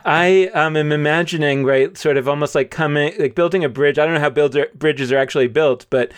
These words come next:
you know, coming towards the middle from two directions. And it's a really helpful image for me because I, I think that a lot of the time when we talk about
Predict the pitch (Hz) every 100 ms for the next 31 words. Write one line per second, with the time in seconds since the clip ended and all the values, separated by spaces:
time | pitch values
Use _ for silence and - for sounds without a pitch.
0 | - - - 143 139 160 151 156 147 214
1 | 226 - - - 156 147 123 131 139 151
2 | 139 131 131 127 - 139 131 135 139 -
3 | 117 113 160 156 196 226 233 220 202 196
4 | 175 165 - _ 175 202 202 - 160 147
5 | 147 143 147 143 165 147 156 208 151 -
6 | 185 190 165 151 147 160 156 151 160 147
7 | 147 139 135 143 - 151 147 131 127 131
8 | 131